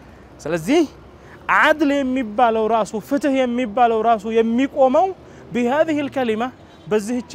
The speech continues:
ቃል ነው መቆም የሚችለው። የሰው ልጅ ህይወት ዱንያም ይሁን የአኺራውም ህይወት ማማር የሚችለው፣ የዱንያውንም ሆነ የአኺራውንም ደስታ አንድ ሰው ሁለቱንም ባንድ ላይ ማግኘትም የሚችለው በላ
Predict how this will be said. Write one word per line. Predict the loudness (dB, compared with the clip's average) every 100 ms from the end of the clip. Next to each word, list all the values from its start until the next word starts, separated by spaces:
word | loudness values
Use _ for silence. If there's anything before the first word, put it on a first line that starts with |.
| -6
ቃል | -2 0 0
ነው | -4 -6 -4
መቆም | 0 2 2 2
የሚችለው። | 0 -2 -4 -4 -4 -6 -10 -20 -2
የሰው | -2 0 0 2
ልጅ | 0 -2
ህይወት | 0 4 4 2 -10 -20 -20 -20 -18
ዱንያም | -4 0 2 2 2
ይሁን | -2 -2 -2 -2
የአኺራውም | -4 0 -2 -2 0 2 2 0
ህይወት | 2 2 0 -2
ማማር | -2 0 0 -2
የሚችለው፣ | -4 -4 -4 -2 -2 -2 -4 -20 -20 -20 -20 -8
የዱንያውንም | 2 4 4 4 4 2 2
ሆነ | 0 0
የአኺራውንም | 0 0 2 0 0 0 0 -2 -6
ደስታ | -4 -6 -4 -2 -2 -2 -8 -8
አንድ | -6 -2 -4
ሰው | -2 -2
ሁለቱንም | 0 0 -2 -2 -4 -4
ባንድ | -2 -4 -4
ላይ | -4 -4
ማግኘትም | -2 -2 -2 -4 -4 -4
የሚችለው | -4 -4 -6 -2 -2 -2 -8 -20 -20 -6
በላ | -2 0